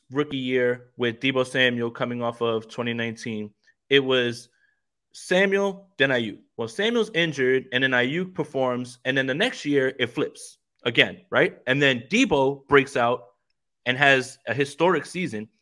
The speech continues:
And the, the way that I knew Deebo was gonna pop off was training camp, right? Being at training camp is probably one of your best indicators. Deebo crushed it at training camp. I told everybody, "Ayuk's going too high.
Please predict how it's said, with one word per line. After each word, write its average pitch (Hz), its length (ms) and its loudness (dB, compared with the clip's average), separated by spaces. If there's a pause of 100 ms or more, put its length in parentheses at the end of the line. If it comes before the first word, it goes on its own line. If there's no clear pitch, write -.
(440)
And 156 280 6
the, 143 160 0 (100)
the 151 100 2
way 208 120 8
that 202 140 6
I 214 140 6
knew 175 160 0
Deebo 131 280 -2
was 123 120 -4
gonna 123 160 -6
pop 127 240 0
off 123 160 0
was 117 100 -4
training 131 360 -4
camp, - 200 -14 (460)
right? 131 200 6
Being 220 280 2
at 233 80 -4
training 175 300 -2
camp 160 260 -2
is 143 100 -2
probably 143 400 -2
one 135 160 -2
of 131 80 -4
your 131 120 2
best 123 280 -4
indicators. 107 600 -10 (420)
Deebo 156 360 6
crushed 180 300 0
it 170 80 -2
at 165 80 -6
training 170 240 -6
camp. 175 300 -4
I 143 140 2
told 160 300 0
everybody, 127 560 2 (320)
"Ayuk's 156 360 2
going 190 240 -2
too 190 180 -10
high. 156 340 4